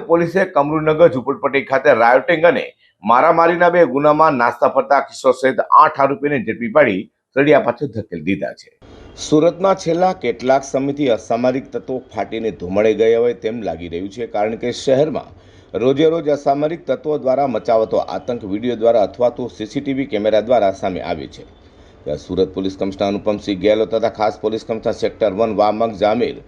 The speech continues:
નાયબ પોલીસ કમિશનર ઝોન ટુ કાનંદ દેસાઈ અને મદદનીશ પોલીસ કમિશનર ડી ડિવિઝન વી એમ જાડેજાની સૂચનાથી લિંબાયત પી આઈ એન કે કામડિયા, સેકન્ડ પી આઈ સી એસ ધોકડિયાની ટીમ પી એસ આઈ કે એચ ચૌધરીના માર્ગદર્શન હેઠળ પેટ્રોલિંગમાં હતી.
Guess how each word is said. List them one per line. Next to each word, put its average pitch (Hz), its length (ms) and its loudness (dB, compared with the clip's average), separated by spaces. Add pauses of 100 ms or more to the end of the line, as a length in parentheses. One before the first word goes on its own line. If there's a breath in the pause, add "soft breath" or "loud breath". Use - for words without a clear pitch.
(280 soft breath)
નાયબ 127 260 0
પોલીસ 143 240 -2
કમિશનર 139 400 -2
ઝોન 127 180 2
ટુ 135 160 -2
કાનંદ 123 340 -2
દેસાઈ 113 280 0
અને 120 80 -2
મદદનીશ 127 460 0
પોલીસ 120 280 -2
કમિશનર 113 340 -2
ડી 110 200 -4
ડિવિઝન 110 440 -2
વી 113 160 -2
એમ 110 120 -4
જાડેજાની 107 460 0
સૂચનાથી 110 500 -4 (520 loud breath)
લિંબાયત 147 380 2
પી 151 140 -2
આઈ 151 140 2
એન 147 80 -8
કે 151 180 -2
કામડિયા, 139 600 -2
સેકન્ડ 127 320 -6
પી 135 140 -4
આઈ 135 200 0
સી 123 180 -6
એસ 123 200 -4
ધોકડિયાની 123 440 0
ટીમ 131 300 -2
પી 117 140 -4
એસ 113 140 -4
આઈ 120 200 2
કે 120 160 -2
એચ 117 160 -2
ચૌધરીના 117 420 -2
માર્ગદર્શન 110 460 -2
હેઠળ 113 260 -2
પેટ્રોલિંગમાં 92 560 -2
હતી. - 160 -14